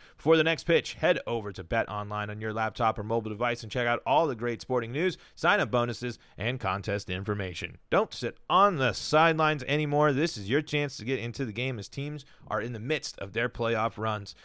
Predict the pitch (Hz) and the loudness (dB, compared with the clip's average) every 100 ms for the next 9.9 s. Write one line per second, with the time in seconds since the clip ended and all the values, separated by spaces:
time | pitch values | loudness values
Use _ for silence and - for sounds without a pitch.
0 | - - 131 131 135 131 131 101 117 147 | -4 0 0 2 0 2 0 0 0 -2
1 | 135 139 139 131 123 143 131 117 - 151 | 0 -2 -2 -2 2 0 0 -8 -4 -2
2 | 160 120 123 151 139 120 139 123 117 160 | -2 -4 -4 -4 -4 -6 -6 0 0 0
3 | 156 - 104 - 127 107 127 143 123 139 | -4 -6 -12 -6 -4 0 0 0 0 0
4 | 143 - 104 101 127 156 - 110 - - | 0 -6 -12 -8 -6 -6 -6 -6 -8 -4
5 | 120 123 120 - - - 110 107 117 107 | 0 0 -2 -10 -18 -6 -6 -4 -8 -4
6 | 123 120 110 110 110 98 95 139 - 190 | -2 0 0 0 -2 -2 4 4 4 2
7 | 160 113 - - - 147 165 165 180 160 | 2 0 -6 -20 0 0 2 0 2 2
8 | 117 104 139 180 160 175 196 175 175 139 | 0 0 2 2 2 0 0 -2 0 0
9 | 117 - - 127 160 - - 127 | -2 -10 -10 -4 -4 -6 -4 -4